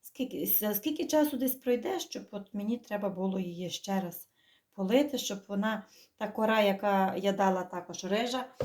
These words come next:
щоб була теж вже волога. Хоч вона віддає.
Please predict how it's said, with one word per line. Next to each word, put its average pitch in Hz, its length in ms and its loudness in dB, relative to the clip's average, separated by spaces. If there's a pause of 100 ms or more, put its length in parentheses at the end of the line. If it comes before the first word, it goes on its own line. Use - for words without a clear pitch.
(300)
щоб 196 360 -2
була 208 340 4
теж 190 340 2
вже 175 400 2
волога. 262 720 6 (3750)
Хоч 269 200 -2
вона 262 300 8
віддає. 196 720 2